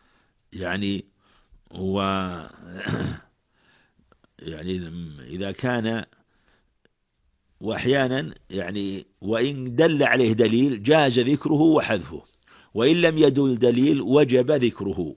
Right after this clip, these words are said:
وإن دل دليل جاز ذكره وحذفه. يقول مثلا: "لولا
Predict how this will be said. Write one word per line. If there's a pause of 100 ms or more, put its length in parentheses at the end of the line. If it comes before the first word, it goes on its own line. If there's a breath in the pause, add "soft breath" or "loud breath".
وإن
دل
دليل (540 soft breath)
جاز
ذكره (680)
وحذفه. (1200)
يقول
مثلا: (560 loud breath)
"لولا